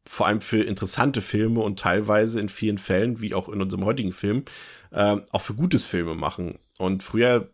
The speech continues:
war das teilweise so populär, dass in Hongkong extra Mitternachtsvorstellungen für die neuesten Kategorie drei Filme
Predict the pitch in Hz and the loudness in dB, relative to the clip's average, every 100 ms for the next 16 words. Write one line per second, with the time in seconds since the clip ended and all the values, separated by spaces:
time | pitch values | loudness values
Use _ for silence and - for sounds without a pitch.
0 | - 101 101 - 107 104 98 92 107 139 | 0 2 2 0 2 2 0 -2 -4 -4
1 | 123 104 110 113 110 - 101 98 113 107 | -4 0 4 4 2 -4 -4 -4 -2 -2
2 | 104 98 95 - - 95 92 - - 98 | -2 -4 -10 -8 -2 0 0 -4 -6 -4
3 | 117 135 120 - - 110 - 110 107 110 | 2 2 2 -2 -4 -4 -2 0 0 0
4 | 104 - 107 110 101 - - - 113 117 | -4 -6 -4 -4 -6 -14 -14 0 2 2
5 | - 110 101 107 107 107 101 95 101 107 | 0 -4 0 -4 -2 -4 0 2 2 2
6 | 113 107 107 | 0 2 2